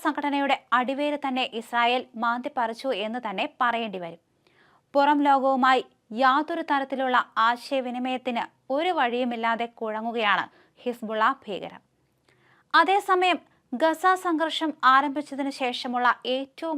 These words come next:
വലിയ ആക്രമണവുമായി ഇസ്രായേൽ. കഴിഞ്ഞ ദിവസം ഇസ്രായേൽ സൈന്യം ലബനനിൽ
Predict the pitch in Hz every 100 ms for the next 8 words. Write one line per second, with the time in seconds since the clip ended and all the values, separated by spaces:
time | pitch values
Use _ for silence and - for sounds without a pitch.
0 | 277 254 254 - - 233 247 262 254 247
1 | 240 220 190 - _ - 190 - 180 180
2 | - _ _ _ - _ _ - 339 349
3 | 381 370 370 330 - 285 - 311 320 311
4 | - 302 277 247 - _ - 247 254 247
5 | 262 277